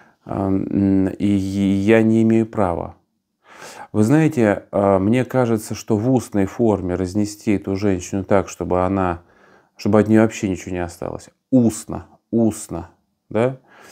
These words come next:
Гораздо более действенно, чем полить водой. Это значит равно опуститься на ее уровень. Понимаете, человек, с моей точки зрения, не может бросить своих детей.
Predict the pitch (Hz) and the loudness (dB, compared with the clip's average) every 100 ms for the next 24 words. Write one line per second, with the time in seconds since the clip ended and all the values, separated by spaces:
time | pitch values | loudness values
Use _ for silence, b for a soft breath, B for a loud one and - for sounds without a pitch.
0 | B B - 69 95 110 120 101 104 101 | B B -12 -8 0 4 4 4 2 2
1 | 104 98 117 107 98 98 127 147 139 - | 0 0 2 2 2 2 2 2 0 -8
2 | 87 80 - 101 95 - - - 104 110 | -8 -8 -8 -6 -6 -10 -10 -2 2 2
3 | 101 98 98 110 160 170 170 b b b | 0 0 2 2 2 0 -6 b b b
4 | b _ _ - 117 113 113 95 110 147 | b _ _ 0 0 2 2 2 2 2
5 | 160 117 - - 110 113 95 90 87 80 | 0 -4 -6 -2 2 4 2 0 -8 -8
6 | - 95 - 92 - 127 - 101 71 92 | -10 -12 -10 -12 -10 -12 -10 -10 -8 -6
7 | 95 - 95 85 85 - _ _ _ _ | -6 -6 -8 -8 -12 -16 _ _ _ _
8 | _ _ _ _ B B B B 104 117 | _ _ _ _ B B B B 2 4
9 | 147 156 110 - - 127 131 139 185 214 | 4 2 0 -2 0 4 4 4 2 0
10 | - - 120 117 104 95 92 - - 95 | -2 -6 -2 2 0 0 -8 -10 -12 -10
11 | 92 82 - - - 104 131 143 113 95 | -6 -6 -8 -16 -6 0 2 2 0 -2
12 | 95 104 95 - - - 87 85 90 92 | -4 0 0 0 -14 -8 -8 -8 -10 -12
13 | - - - | -12 -18 -18